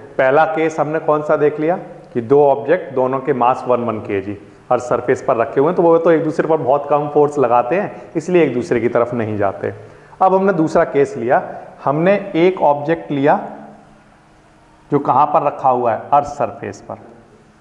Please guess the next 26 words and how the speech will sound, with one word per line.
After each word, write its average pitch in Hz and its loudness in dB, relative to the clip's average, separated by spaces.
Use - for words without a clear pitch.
ठीक 131 -6
है। 165 -2
ये, 101 -6
ये 147 2
जो 196 4
object 160 2
earth 151 2
surface 151 -2
पर 151 0
रखा 120 0
हुआ 127 4
है, 185 -2
इसका 151 0
mass 139 2
मैंने 131 -4
माना 123 0
कितना 143 -2
है, 117 -6
वन 143 2
केजी, 104 -6
और 139 2
ये 180 4
कौन 180 2
बनाया 175 4
है 175 2
मैंने, 180 -2